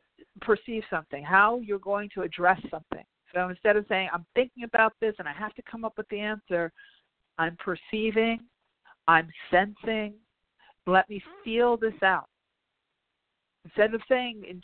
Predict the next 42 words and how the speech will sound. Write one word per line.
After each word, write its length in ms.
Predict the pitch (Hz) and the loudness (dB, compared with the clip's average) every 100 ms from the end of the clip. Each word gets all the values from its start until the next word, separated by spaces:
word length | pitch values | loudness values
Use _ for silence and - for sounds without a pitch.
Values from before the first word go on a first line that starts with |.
| - | 0
start 240 | 285 359 | 2 2
practicing 540 | 320 285 - 220 196 | 4 2 2 -10 -12
this. 160 | 165 143 | -12 -10
If 140 | 156 - | -10 -8
you 120 | 269 | -10
can 80 | 294 | -4
get 160 | 370 320 | -4 -4
into 140 | 262 | -4
the 100 | 240 | -4
habit 340 | 202 208 202 175 | 2 2 2 -6
of, 80 | 160 - | -12 -14
and 180 | 190 180 - | -14 -14 -8
when 140 | 170 165 | -8 -6
somebody 280 | 220 214 214 | -6 -2 -2
says 160 | - 185 - - - _ | 2 0 0 -18 -20 _
something 260 | 226 190 190 | 0 2 -2
to 60 | - | -2
you 80 | 180 | -6
and 80 | 175 | -2
say, 120 | 175 | -4
you 140 | 175 | -2
know, 220 | 175 156 208 | -2 -2 0
"Let 140 | 320 | -2
me 80 | 339 | -2
think 220 | - 220 | -2 -2
about 260 | 170 151 - | 4 4 4
that," 220 | 147 139 | 2 2
instead 260 | 170 - 233 | -2 2 2
of 80 | 233 | 2
saying 140 | 208 | -2
that, 260 | 175 170 175 | -2 -6 0
"Let 180 | 247 370 | 2 2
me, 140 | 370 - | 0 -8
let 160 | 254 311 | -6 -6
me, 240 | 320 302 | -8 -12
let 140 | - 262 | -8 -6
me 120 | 269 - | -6 0
feel 160 | 202 | 2
that 200 | 185 170 | 4 2
out. 340 | 160 147 143 170 | 4 0 0 -2
Let 200 | 202 254 | -4 -2
me, 180 | 247 | -8